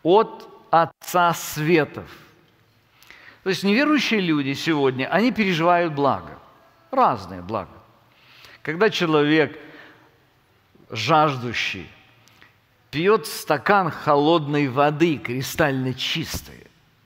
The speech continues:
не благо ли это? Когда человек смотрит на восходы и закаты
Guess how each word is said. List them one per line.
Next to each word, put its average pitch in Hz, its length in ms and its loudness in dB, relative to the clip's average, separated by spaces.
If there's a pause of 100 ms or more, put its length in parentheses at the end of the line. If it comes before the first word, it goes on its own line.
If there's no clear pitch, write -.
(300)
не 160 120 -2
благо 170 420 0
ли 98 120 -8
это? 73 300 -16 (1800)
Когда 156 280 2
человек 185 560 2
смотрит 175 520 0
на 160 120 2
восходы 160 680 2
и - 20 -2
закаты 123 640 -6